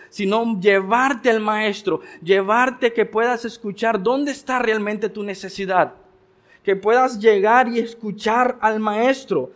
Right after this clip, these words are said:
Su función es acompañarnos, llevarnos, guiarnos de la mano como niños en edad de aprendizaje y podamos ir, ¿a quién? Al maestro. Esa es la función de donde se obtiene la palabra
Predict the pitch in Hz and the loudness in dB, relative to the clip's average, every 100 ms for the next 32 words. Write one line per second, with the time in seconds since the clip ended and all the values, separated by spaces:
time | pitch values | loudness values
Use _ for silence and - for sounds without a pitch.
0 | _ _ - 226 226 220 196 - 226 269 | _ _ -6 -6 -4 -4 -4 -4 -2 0
1 | 262 208 202 185 196 185 175 190 196 240 | 0 -2 -4 -4 -4 -4 -4 -4 0 2
2 | 294 285 233 180 165 175 226 269 262 226 | 2 2 -2 -2 0 2 4 4 0 -2
3 | 190 165 156 220 277 262 214 190 185 180 | -4 -4 -4 0 2 2 0 -2 -2 0
4 | 175 240 262 233 220 196 185 247 277 254 | 2 2 2 -2 -4 -4 0 0 0 0
5 | 220 180 - - - 185 185 214 240 233 | -2 -4 -10 -20 -6 -2 2 2 4 2
6 | 226 214 214 - 262 247 180 165 - - | 0 -2 -4 0 0 0 -2 -2 -10 -4
7 | 175 170 160 165 190 180 - 185 185 151 | -2 0 2 2 2 -2 -8 -4 0 0
8 | 151 160 131 123 135 135 131 127 127 110 | 0 -2 -2 -4 -6 -4 -2 -2 -4 -8
9 | - 110 - _ _ _ _ _ _ _ | -16 -20 -20 _ _ _ _ _ _ _
10 | _ _ 165 202 202 156 139 139 151 147 | _ _ 4 4 4 2 2 0 -6 -6
11 | 151 143 185 196 127 - _ _ _ _ | -8 -6 -2 0 -2 -6 _ _ _ _
12 | _ _ _ 135 131 131 135 135 139 131 | _ _ _ -6 -4 -4 -6 -6 -8 -6
13 | 151 147 151 151 139 131 123 127 131 135 | -6 -4 -2 -2 -2 -2 -4 -6 -6 -8